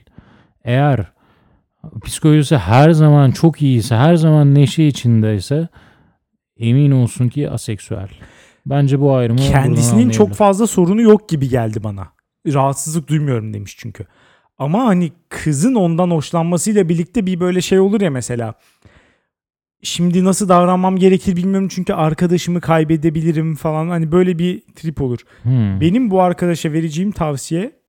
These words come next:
Speaker 1: Arkadaşlarını kaybedebilirsin, yürü.
Speaker 2: Ve muhtemelen kaybedeceksin.
Speaker 1: <laughs>
Speaker 2: Boş
Speaker 1: Kaybet.
Speaker 2: boş ver, evet.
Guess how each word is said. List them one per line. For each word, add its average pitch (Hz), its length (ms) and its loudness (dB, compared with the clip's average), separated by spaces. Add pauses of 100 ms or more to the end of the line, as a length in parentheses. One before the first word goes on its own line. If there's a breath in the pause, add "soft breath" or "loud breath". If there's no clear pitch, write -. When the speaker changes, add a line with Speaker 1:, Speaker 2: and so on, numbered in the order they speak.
(160)
Speaker 1:
Arkadaşlarını 135 760 0
kaybedebilirsin, 117 920 -2
yürü. 113 380 2 (340)
Speaker 2:
Ve 233 100 4
muhtemelen 202 640 0
kaybedeceksin. 110 880 -2
Speaker 1:
<laughs> - 40 -6
Speaker 2:
Boş 180 220 4
Speaker 1:
Kaybet. 151 340 4 (320 loud breath)
Speaker 2:
boş 208 240 2
ver, 131 80 -2
evet. 131 140 -2